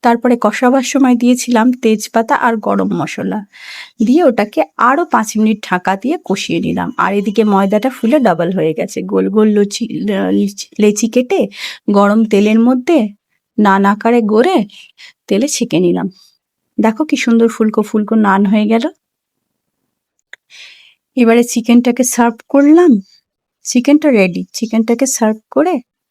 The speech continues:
সবাইকে পরিবেশন করলাম। সবাই খেয়ে বলেছিল খুব ভালো হয়েছে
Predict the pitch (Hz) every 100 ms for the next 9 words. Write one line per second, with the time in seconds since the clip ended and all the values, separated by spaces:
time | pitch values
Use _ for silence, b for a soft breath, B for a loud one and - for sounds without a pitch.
0 | _ _ _ _ _ _ - - 233 226
1 | 233 240 226 220 220 240 226 220 226 247
2 | 254 _ B B B - 226 240 262 -
3 | 254 254 262 269 277 285 285 247 - 226
4 | 240 233 208 -